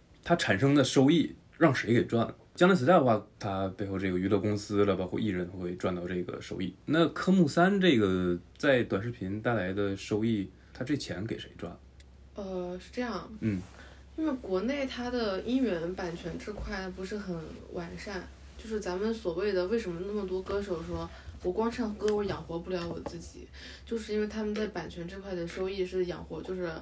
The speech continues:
Speaker 2: 嗯，别说养活，就是你能拿到的那个钱就很少，因为国内是版权不太规范。但如果说是在韩国或者说别的国家的话，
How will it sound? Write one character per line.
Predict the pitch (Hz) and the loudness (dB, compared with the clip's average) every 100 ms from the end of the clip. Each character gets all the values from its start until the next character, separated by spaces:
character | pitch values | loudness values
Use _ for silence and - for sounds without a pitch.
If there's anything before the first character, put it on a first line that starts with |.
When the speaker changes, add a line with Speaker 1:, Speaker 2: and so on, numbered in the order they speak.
| - - - 90 - - - - - - - - - | -10 -12 -10 -10 -12 -20 -20 -20 -20 -20 -20 -20 -12
Speaker 2:
嗯， | 180 180 170 | -6 -6 -4
别 | 175 | -2
说 | 180 233 | 0 0
养 | 208 156 | 0 -4
活， | 160 165 | -6 -6
就 | 175 | -4
是 | 202 | -4
你 | 190 | -4
能 | 160 165 185 202 | -4 -4 -4 -4
拿 | 175 | -4
到 | 196 | -4
的 | 185 | -2
那 | 185 | -2
个 | 185 | -4
钱 | - 180 156 156 | -6 -6 -6 -4
就 | 185 | -6
很 | 202 170 | -6 -8
少， | 175 - 151 - - - - - | -8 -8 -8 -10 -16 -18 -20 -14
因 | 202 | -6
为 | 208 202 - - | -4 -6 -12 -4
国 | 180 | -2
内 | 208 214 | 0 -2
是 | 208 | -4
版 | 190 165 | -8 -8
权 | 170 170 | -8 -10
不 | 180 | -10
太 | 196 202 | -10 -10
规 | 185 190 | -4 -6
范。 | 196 196 160 - - - | -4 -8 -8 -12 -20 -12
但 | - 226 | -6 -2
如 | 180 220 | -2 2
果 | 190 | 2
说 | 180 202 | 2 -6
是 | 208 | -8
在 | 202 | -8
韩 | 208 175 165 185 | -8 -10 -12 -8
国 | 208 165 | -4 -4
或 | 175 185 | -4 -6
者 | 165 | -6
说 | 165 180 | -8 -8
别 | - | -6
的 | 185 190 | -6 -4
国 | 165 | -6
家 | 170 165 | -6 -10
的 | 165 | -10
话， | 165 | -10